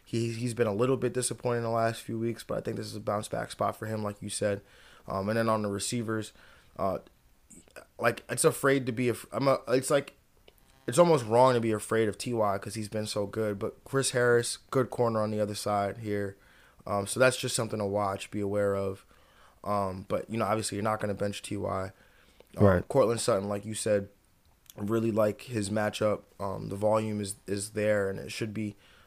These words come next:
Speaker 1: ticked up even a little bit more, um, with, with, uh, Emmanuel Sanders now gone. So, yeah, this is gonna be intriguing. Um,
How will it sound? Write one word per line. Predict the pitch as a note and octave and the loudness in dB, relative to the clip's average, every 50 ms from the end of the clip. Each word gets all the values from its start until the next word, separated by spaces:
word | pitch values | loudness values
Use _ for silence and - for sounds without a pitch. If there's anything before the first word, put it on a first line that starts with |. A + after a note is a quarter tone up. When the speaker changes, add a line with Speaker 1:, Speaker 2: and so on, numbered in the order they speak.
| _ _ - - | _ _ -10 -6
Speaker 1:
ticked | - B2 - - A#2+ | -4 -4 -2 0 0
up | A2+ A2+ - | 0 0 -2
even | A2+ A2+ A2 A2 | -4 -4 -2 -2
a | G2+ | -2
little | G2+ A2 A2+ | -2 -2 -2
bit | G#2+ G2 G#2 G2 | -2 -2 -4 -4
more, | G2+ G#2 G#2+ A2 G#2+ G#2 G#2 G2+ - _ _ _ _ - _ _ - - | -2 -2 0 0 0 0 -2 -6 -10 _ _ _ _ -20 _ _ -8 -4
um, | F#2+ F#2+ F#2+ F#2+ F2+ - C2+ - | -4 -2 -2 -2 -4 -6 -8 -6
with, | - G#2 A2 G#2+ G2+ - - - - - _ _ - - - | -2 0 0 0 0 -2 -6 -16 -20 -20 _ _ -20 -10 -4
with, | - G#2+ G#2+ - - - | -2 -2 -2 0 -2 -2
uh, | - - - D2+ C#2 A#1 G#1+ - - - - - - - _ _ - - - | 0 0 0 0 -2 -2 -4 -6 -8 -10 -14 -20 -20 -20 _ _ -14 -8 -4
Emmanuel | G#2+ A2 A2+ A2+ A2+ A2+ G#2+ | 0 2 2 4 4 2 2
Sanders | - - A#2 A2 A2 G#2+ G#2 G#2+ | 2 0 0 0 0 -2 -2 0
now | A2 G2+ G#2 | 0 0 0
gone. | G2+ G2+ G#2+ G2+ G#2 G#2 G#2 G#2 G2+ - - - - _ _ _ _ _ _ - | 0 0 0 2 2 2 0 -2 -4 -8 -14 -20 -20 _ _ _ _ _ _ -8
So, | - - A2+ A2 G#2+ G#2+ G2+ - - - - _ _ - | -2 0 4 4 4 4 2 -2 -10 -20 -20 _ _ -2
yeah, | - C3+ C#3 | 4 6 6
this | C3+ D#3 D#3 | 6 6 4
is | F3 D#3+ D3+ | 2 0 0
gonna | C#3+ D3 C#3 | 0 0 0
be | B2+ C3 B2+ | 0 0 -2
intriguing. | A#2+ A2+ - - B2+ B2 A2+ A#2+ A2+ - - | -2 -2 -2 -2 0 0 0 -2 -4 -4 -4
Um, | - G#2 A2 A2 G#2+ G#2+ G#2 G2 - | -2 0 0 2 0 0 -2 -4 -8